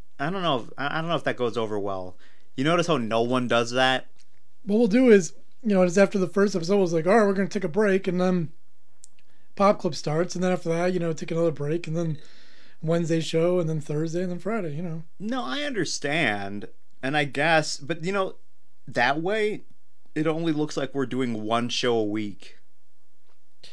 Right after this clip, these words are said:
Speaker 2: There's a lot of shows that are once a week.
Speaker 1: Yeah, I don't know. I don't like that.
Speaker 2: But you're getting the same amount. You're just getting,
Speaker 1: I
Speaker 2: you know, you're
Speaker 1: know.
Speaker 2: getting three or four out, wherever it would ma-, come out to be.
Speaker 1: 'Cause it would be like a full size, like, a real show, like an Adam Carolla type show.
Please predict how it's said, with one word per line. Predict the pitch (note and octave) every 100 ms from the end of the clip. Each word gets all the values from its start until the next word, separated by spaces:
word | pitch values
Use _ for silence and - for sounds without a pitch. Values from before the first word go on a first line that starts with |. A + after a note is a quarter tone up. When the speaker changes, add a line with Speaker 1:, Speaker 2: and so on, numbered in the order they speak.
| - - - - - - - - - - - -
Speaker 2:
There's | D3+ D#3
a |
lot | F3+ A#3+
of | F#3+
shows | F#3 A#3+ F3+
that |
are | E3
once | D#3+ F3+ E3
a | D#3+
week. | F#3+ C4 - - - -
Speaker 1:
Yeah, | F#3+ G#3 G3+ G3 -
I | G#3+
don't | A3+
know. | F3+
I | C#3
don't | D#3+
like | A2+ A2+ -
that. | - - -
Speaker 2:
But |
you're | A3
getting | A#3+ C4
the | F3+
same | B3 G#3+ G3+
amount. | D4+ C#4+ C4+ -
You're | G#3+
just | G#3+
getting, | - B3
Speaker 1:
I | C#4
Speaker 2:
you |
know, | D#4+ C#3+ B2
you're | A#2
Speaker 1:
know. |
Speaker 2:
getting | A3+ A#3+
three | E3+ - - F3 G#3+
or | G3+
four | G3 G3+
out, | G#3+
wherever | G3+ G3+
it | F#3 F#3
would | E3 C#3+
ma-, | F3
come | F3 F#3+
out | F3+
to | D3
be. | F#3+ G#3+
Speaker 1:
'Cause | G3
it | A#3
would | F#3
be | F#3 F3+
like | F3 D3+ C3+ - - - -
a | C3+
full | - F3 D#3+
size, | - D3+ C#3 C3+ C3
like, | A2
a | A#2
real | A2 B2 C3 B2 G#2
show, | - A#2+ G#2
like | G#2+ G2+
an | A2
Adam | A#2+ A#2 A#2
Carolla | - A2 A2+ A2 G#2
type | G#2+ F#2+
show. | - G#2+ G2 F#2